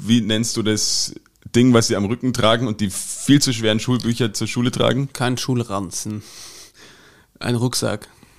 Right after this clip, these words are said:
Speaker 1: Ein Rucksack?
Speaker 2: Ja.
Speaker 1: Oder eine Schultasche?
Speaker 2: Na, das wär für
Speaker 1: Das
Speaker 2: mich,
Speaker 1: ist in
Speaker 2: äh,
Speaker 1: Österreich so beliebtes
Speaker 2: Schi-,
Speaker 1: Wort.
Speaker 2: Schultasche wär für mich eher ein, mit Umhängefunktion über die Schulter und wenn's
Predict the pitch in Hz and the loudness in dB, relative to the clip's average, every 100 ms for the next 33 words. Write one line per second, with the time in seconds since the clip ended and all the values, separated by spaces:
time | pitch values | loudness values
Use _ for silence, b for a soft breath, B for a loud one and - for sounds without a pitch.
0 | b b b _ 82 87 87 - - - | b b b _ -4 -2 -2 -4 -6 -8
1 | - - 110 107 85 87 - 92 - 80 | -14 -14 -10 -4 -2 0 0 -4 -2 -2
2 | - 67 71 _ _ b b b b b | -2 -2 -6 _ _ b b b b b
3 | b b b - 131 147 160 - 147 139 | b b b -4 0 2 2 0 -2 0
4 | 131 - 95 90 123 127 82 82 - 82 | 0 2 0 2 2 2 2 0 0 -2
5 | 73 80 76 80 - - 147 143 151 156 | 0 2 2 2 0 0 0 -2 0 0
6 | - 147 - 120 120 - 120 123 - 120 | 0 -4 -4 -4 -6 -6 -8 -8 -8 -6
7 | 113 - 110 107 113 120 - 131 113 120 | -6 -6 -8 -8 -10 -8 -4 -2 -2 -2
8 | 123 120 120 113 - 117 113 107 110 - | -4 -6 -10 -8 -8 -8 -8 -8 -10 -6
9 | 147 156 175 180 160 127 127 120 | -4 -4 -4 -4 -4 -6 -6 -8